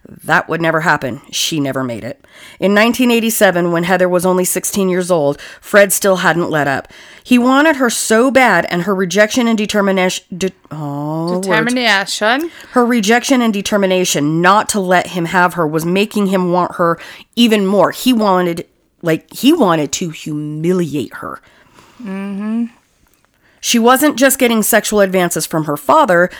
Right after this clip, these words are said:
Speaker 1: fucking Rose, and her goddamn mother, her own goddamn mother,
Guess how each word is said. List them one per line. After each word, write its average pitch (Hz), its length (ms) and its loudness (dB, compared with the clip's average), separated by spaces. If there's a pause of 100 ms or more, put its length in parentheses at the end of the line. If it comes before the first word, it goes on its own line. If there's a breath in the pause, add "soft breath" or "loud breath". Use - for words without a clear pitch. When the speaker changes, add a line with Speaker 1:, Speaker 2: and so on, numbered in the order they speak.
(100)
Speaker 1:
fucking 381 460 2
Rose, 311 480 6 (180 loud breath)
and 233 180 2
her 277 140 4
goddamn 226 540 4
mother, 214 520 4
her - 220 0
own 262 440 6 (100)
goddamn 165 500 2
mother, 147 360 0